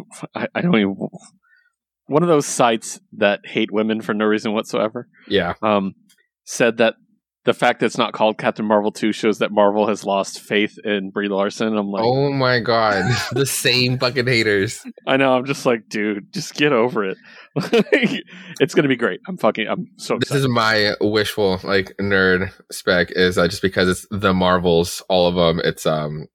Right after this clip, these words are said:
Speaker 2: I hope, I hope, uh, Blue Marvel gets included, even though he's nothing to do with all the
Speaker 1: Yeah.
Speaker 2: powers or, like, tied to anywhere, anyone th-, there, but still,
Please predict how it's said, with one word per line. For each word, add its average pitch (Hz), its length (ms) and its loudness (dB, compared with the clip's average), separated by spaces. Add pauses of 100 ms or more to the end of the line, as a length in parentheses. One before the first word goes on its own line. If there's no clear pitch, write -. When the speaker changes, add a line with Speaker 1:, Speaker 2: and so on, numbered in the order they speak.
(140)
Speaker 2:
I 104 40 0
hope, 98 220 0
I 90 60 0
hope, 87 180 -2 (260)
uh, 82 140 2
Blue 117 220 0
Marvel 87 420 0
gets - 160 -12
included, 80 440 -2 (100)
even 95 140 0
though 87 80 2
he's 90 140 -4
nothing 85 220 0
to 85 100 0
do 82 60 4
with 82 160 -2 (480)
all 107 80 2
the 101 60 0
Speaker 1:
Yeah. - 100 -10
Speaker 2:
powers 90 240 0
or, 87 100 2
like, 87 140 0 (320)
tied 110 280 0
to 101 100 0
anywhere, 101 260 0 (320)
anyone 92 380 2
th-, 92 260 2
there, 95 320 2 (100)
but 82 320 0
still, 82 400 -2